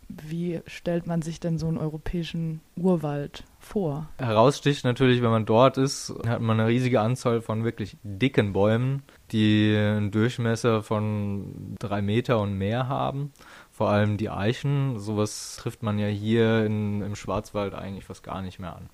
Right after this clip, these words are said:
Speaker 2: Was man noch sieht, ist, dass die Bäume sehr unterschiedlich alt sind. Weil hier in unseren Wäldern wurde ja früher meistens Kahlschläge betrieben, sodass man bei der Nachpflanzung, bei der Aufforstung wieder dann relativ ähnlich altrige Bäume bekommen hat.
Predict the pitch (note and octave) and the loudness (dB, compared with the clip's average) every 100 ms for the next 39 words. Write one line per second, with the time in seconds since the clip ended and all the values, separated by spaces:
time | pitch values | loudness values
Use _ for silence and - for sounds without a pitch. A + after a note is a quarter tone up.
0 | - A2 G#2+ B2 A#2 B2 - C3 B2+ A#2+ | -8 -4 0 2 4 4 2 0 0 2
1 | A#2+ - A#2 A2+ A2+ A2 A2 A2 A2 G#2+ | -2 0 -4 -2 0 2 4 4 2 0
2 | G#2+ - A2 A2+ A2+ G#2+ G#2+ G#2+ B2 D3+ | -4 -2 0 2 2 0 0 0 -2 -2
3 | C#3 B2 A2+ G#2+ G2 A#2+ D#3+ - D3+ D3+ | -2 -4 -8 -8 -4 -4 -4 -6 -8 -6
4 | E3 - _ - G#2 G#2 A2+ A2 A2 C3 | -6 -10 _ -8 -6 -2 0 0 -2 -4
5 | B2 A#2 A#2 A#2+ A#2+ A#2+ A2+ A2+ A2+ G#2+ | -2 2 4 6 4 2 2 2 2 2
6 | G#2 - A2+ A#2+ A#2 A#2 A#2 A2+ A2 G#2+ | -2 -4 0 2 4 4 2 0 -2 -2
7 | A2 - A2 G#2+ - - - - - G#2+ | -2 -4 -6 -6 -8 -12 -14 -14 -8 0
8 | A2 D3 D3+ C#3+ C#3+ C3+ - - C3 C3 | 0 0 2 4 4 2 -4 -4 -2 0
9 | C3+ - - - - - - G#2 G#2+ - | -2 -6 -20 -20 -20 -12 -4 2 2 2
10 | A#2 A2 A2 A2 G#2+ G#2 G#2 G2+ G2+ G2+ | 4 4 4 2 0 -2 -2 0 2 4
11 | G2 A2+ - A2+ A2 - A2 G#2+ G2 F#2 | 2 2 2 0 2 0 2 2 2 0
12 | G#2+ A2+ A2 - G#2+ G#2 G2+ G2+ G2+ G2 | 0 2 2 2 -2 0 2 2 2 0
13 | G2 G2+ G2+ G2+ G2 G#2 - F#2+ G2+ A2+ | -2 -4 -2 -2 -4 -8 -8 -6 -4 -4
14 | G2+ - G2+ F#2+ F#2 F#2+ G2 F#2+ - F2+ | -6 -6 -6 -4 -4 -2 -2 -4 -6 -6
15 | F2 E2+ - - | -6 -8 -10 -14